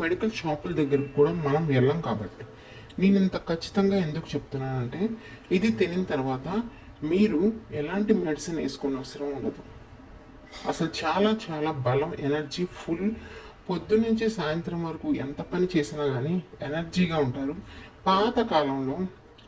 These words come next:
మన అమ్మమ్మలు, నాన్నమ్మలు ఉండేవారు చూసారా, ఆ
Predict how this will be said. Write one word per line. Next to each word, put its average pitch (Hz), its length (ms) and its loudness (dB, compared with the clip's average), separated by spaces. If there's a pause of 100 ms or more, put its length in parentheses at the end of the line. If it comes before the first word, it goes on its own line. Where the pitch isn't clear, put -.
(280)
మన 165 120 2 (120)
అమ్మమ్మలు, 190 460 4 (120)
నాన్నమ్మలు 151 560 0
ఉండేవారు 139 460 2
చూసారా, 135 380 -2 (800)
ఆ - 20 10